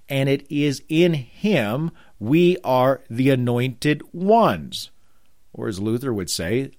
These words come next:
little Christ. So as Jesus was anointed by the Holy Spirit in the waters of the Jordan River at his baptism, we too are anointed by the Holy Spirit in the waters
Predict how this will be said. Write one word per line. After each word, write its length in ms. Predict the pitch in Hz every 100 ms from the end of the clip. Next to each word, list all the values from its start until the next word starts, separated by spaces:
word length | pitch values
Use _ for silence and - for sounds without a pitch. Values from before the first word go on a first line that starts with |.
| -
little 360 | 247 269 135
Christ. 640 | - - 85 73 - - - - - - - - -
So 80 | -
as 140 | 82
Jesus 420 | 76 117 131 127
was 160 | 120 101
anointed 680 | 107 110 127 147 165 135 80
by 300 | 85 95 143
the 180 | 139 120
Holy 240 | 131 131
Spirit 440 | 127 - 123 131 147
in 120 | 123
the 40 |
waters 720 | 90 85 107 135 147 139 139
of 140 | 123 98
the 80 | 113
Jordan 480 | - 117 123 117
River 360 | 104 120 143 185
at 60 | 113
his 140 | 90
baptism, 680 | 78 113 - 170 180 214 220 - - - - 175
we 200 | 185 180
too 400 | - 247 117 90
are 160 | 123
anointed 560 | 123 123 127 120 127 95
by 200 | 120 123
the 120 | 113
Holy 260 | 127 123 120
Spirit 380 | - 110 120
in 160 | - 143
the 80 | 135
waters 580 | 117 98 95 139 151